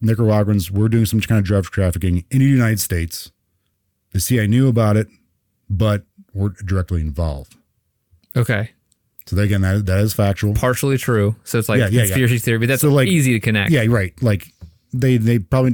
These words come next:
Speaker 1: yeah, they knew it was happening, but they weren't facilitating it.
Speaker 2: Okay.
Speaker 1: They might have
Speaker 2: So
Speaker 1: had,
Speaker 2: it's
Speaker 1: they might have had other things worried about, you know, on their plate as far as, like, 'cause, again,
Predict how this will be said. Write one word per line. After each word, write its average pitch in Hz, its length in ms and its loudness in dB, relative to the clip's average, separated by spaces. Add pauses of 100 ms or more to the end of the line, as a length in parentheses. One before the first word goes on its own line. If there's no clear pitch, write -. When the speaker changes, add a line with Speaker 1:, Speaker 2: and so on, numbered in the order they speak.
Speaker 1:
yeah, 87 220 0
they 101 140 0
knew 123 120 4
it 127 40 4
was 120 120 0
happening, 107 400 2
but 90 280 0
they 101 100 0
weren't 90 260 -2 (600)
facilitating 104 640 0
it. 67 100 -10 (300)
Speaker 2:
Okay. 101 200 -2 (920)
Speaker 1:
They 101 80 0
might 104 140 2
have 107 100 2
Speaker 2:
So 120 60 2
Speaker 1:
had, 110 140 0
Speaker 2:
it's - 140 -8 (220)
Speaker 1:
they 113 60 0
might 123 120 2
have 123 100 2
had 123 80 2
other 123 80 2
things 110 280 2
worried 101 240 2
about, 85 260 0
you 92 60 2
know, 85 80 2
on 85 60 2
their 82 80 -2
plate 80 320 -2
as 80 80 -10
far 87 180 0
as, 80 100 -2
like, 80 140 -4
'cause, 85 220 -4
again, 82 300 -2